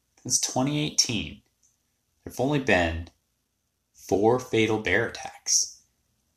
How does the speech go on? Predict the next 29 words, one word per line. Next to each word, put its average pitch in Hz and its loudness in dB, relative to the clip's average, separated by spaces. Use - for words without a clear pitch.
and 98 -2
these 101 2
were 98 2
all 127 6
in 101 0
Canadian 87 0
areas, - -2
which 104 6
is - 8
sad 87 8
because 85 4
Canadians 92 2
are 82 -2
such - -2
nice 80 -2
people. 80 -10
So 82 0
to 82 -4
hear 101 4
that 95 -4
Canadians 80 -4
are 76 -18
being 78 -10
killed 76 -8
is, - -6
it's, - -2
it's - -8
very 98 2
sad. - 0